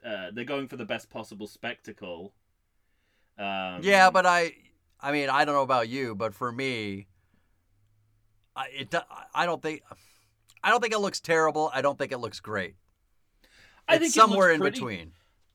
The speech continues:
Speaker 1: I think it looks pretty good. It, it, it, you know, I think, I think their instincts are right to sort of push it beyond what was possible within
Speaker 2: Yeah.
Speaker 1: uh, a T V series, which at this point is pretty good. I
Speaker 2: Mm-hmm.
Speaker 1: think it's a pretty high standard. Um,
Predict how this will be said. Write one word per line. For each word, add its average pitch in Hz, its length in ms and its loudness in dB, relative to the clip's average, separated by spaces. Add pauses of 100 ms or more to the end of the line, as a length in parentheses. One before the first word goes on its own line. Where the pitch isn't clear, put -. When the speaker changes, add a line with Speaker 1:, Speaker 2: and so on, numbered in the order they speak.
(260)
Speaker 1:
I 262 140 0
think 285 180 -4
it 240 100 -6
looks 208 180 -2
pretty 196 360 -2
good. 147 380 -2
It, 170 160 -4
it, 160 200 -8
it, 147 540 -12
you 156 140 -8
know, 120 200 -6
I 131 180 0
think, - 300 -8
I 139 120 -2
think - 420 -8
their 131 160 -2
instincts 135 500 -8
are 110 80 -6
right 107 320 -8
to 123 80 -20
sort 113 200 -12
of - 100 -16
push 123 260 -12
it 98 120 -10
beyond 104 360 -6
what 101 160 -10
was 110 100 -20
possible 98 520 -10
within 95 540 -10 (100)
Speaker 2:
Yeah. 127 280 -2 (380)
Speaker 1:
uh, 82 300 -14 (120)
a 127 120 -16
T 120 180 -6
V 180 140 -6
series, 104 240 -8
which 107 140 -8
at 120 80 -6
this - 120 -6
point 104 300 -8
is - 80 -16
pretty 98 320 -12
good. 110 500 -6 (140)
I - 20 -16
Speaker 2:
Mm-hmm. 127 140 -8 (100)
Speaker 1:
think 107 120 -10
it's 104 100 -18
a 104 40 -18
pretty 107 260 -14
high 104 240 -6
standard. 104 680 -10
Um, 82 380 -14